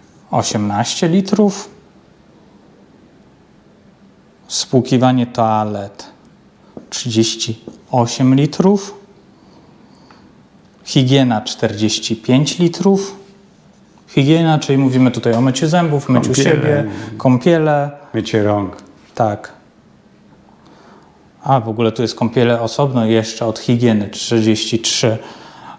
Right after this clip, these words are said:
Speaker 1: e, litry. No i to nam daje sto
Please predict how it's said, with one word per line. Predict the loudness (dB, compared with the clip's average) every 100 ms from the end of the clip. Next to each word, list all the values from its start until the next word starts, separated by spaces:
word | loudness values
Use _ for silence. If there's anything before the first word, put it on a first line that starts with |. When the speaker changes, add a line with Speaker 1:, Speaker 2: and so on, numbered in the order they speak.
| -4
Speaker 1:
e, | 0 2 0
litry. | 0 0 0 2 0 -4 -12 -2
No | 0
i | 2
to | 0
nam | 0 0
daje | 0 2 2 0 -4 -14 -20 -20 _ _ _
sto | -18 -2 0 0